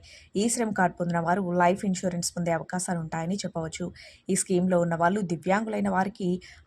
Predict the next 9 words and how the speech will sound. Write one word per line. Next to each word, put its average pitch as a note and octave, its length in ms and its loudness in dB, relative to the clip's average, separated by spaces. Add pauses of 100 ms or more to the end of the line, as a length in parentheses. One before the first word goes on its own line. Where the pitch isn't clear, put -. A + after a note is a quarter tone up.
(140)
ఆర్థిక G3+ 300 2 (100)
సహాయం F#3+ 340 0
కూడా G3 240 2
లభించే F3+ 320 -2 (100)
అవకాశాలైతే F3 640 -4 (120)
ఉంటాయి. E3+ 280 0 (420)
నిజమైన D4+ 380 -2 (120)
కార్మికులు F#3+ 500 2 (140)
ప్రయోజనం F#3 480 2